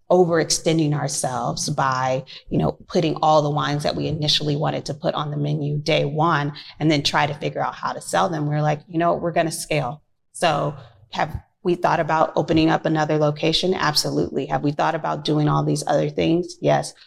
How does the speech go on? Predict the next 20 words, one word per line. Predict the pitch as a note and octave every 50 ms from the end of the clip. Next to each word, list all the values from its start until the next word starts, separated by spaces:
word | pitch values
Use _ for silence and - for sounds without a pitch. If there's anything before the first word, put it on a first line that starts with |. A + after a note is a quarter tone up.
| - _ _
But | - D#3
we | D3+ F3+ F#3
make | F3+ F3 E3+ E3+
sure | - - E3 D#3+ D#3+ D#3+ D#3 D#3
that | D3 D#3 D3+ D3 C#3+ C#3+ C#3+ D3+ - - - _ _ _ _ _
we | - F3+ D#3+ E3 D#3+
don't | D3+ E3 D3 C#3+ D3 -
overextend | - D#3 D#3 D3+ D#3 D3+ D3+ - - - - D3+ D#3 D#3
ourselves | D3 D3 D3 - E3 D3+ D3+ D3+ -
financially | - D#3+ D3+ C#3+ C#3 C#3+ C#3+ D3 E3+ - - G3+ G#3 G#3+ A3 G#3
so | - -
that | D#3 D#3+ D#3 D3
we | D3+ D3+
don't | D#3 D3 D3+ D3
feel | - D#3 D3+
that | D3+ C3 B2+ - - _ _ _
pressure | - D#3 D3 - - D3+ C#3+ C3+ D3 D3+ - - - - _ _ -
to, | - - D#3+ D3+ D3 C#3+ C#3 C#3+ C#3+ D3+ D3 - - _ - -
um, | - D#3 D#3+ D#3+ D3+ - D#3 D#3 - - _ _ _ _ _ _ _ _ _ - - - - - - _ _ _ _ _ _ _ _ _ _ _ _ _
fulfill | - - - - F3 F3+ F3+ E3+